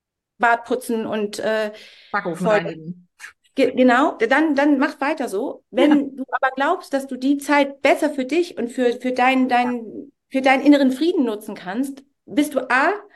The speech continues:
Speaker 1: eine ausgeglichenere, damit bessere Mutter. Du
Speaker 2: Ja.
Speaker 1: bist wahrscheinlich auch effektiver im Job. Und es ist ein Invest in dich selbst.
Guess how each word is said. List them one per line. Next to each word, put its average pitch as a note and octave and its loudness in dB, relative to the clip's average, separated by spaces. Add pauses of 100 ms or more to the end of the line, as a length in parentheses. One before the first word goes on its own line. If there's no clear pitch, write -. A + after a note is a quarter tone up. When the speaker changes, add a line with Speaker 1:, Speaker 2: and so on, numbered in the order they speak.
(140)
Speaker 1:
eine B3+ 4
ausgeglichenere, B3+ -2
damit A3+ 0
bessere A#3+ -4
Mutter. C4+ -2 (260)
Du B3 -6
Speaker 2:
Ja. - -2
Speaker 1:
bist C#4 0
wahrscheinlich C4 2
auch A3+ 4
effektiver B3 -2
im G#3 -2
Job. C#4+ 0 (600)
Und D4 6 (760)
es C4 0
ist C#4+ -4
ein C4+ 2
Invest B3+ 2
in B3 0
dich A#3 -8
selbst. A#3+ -2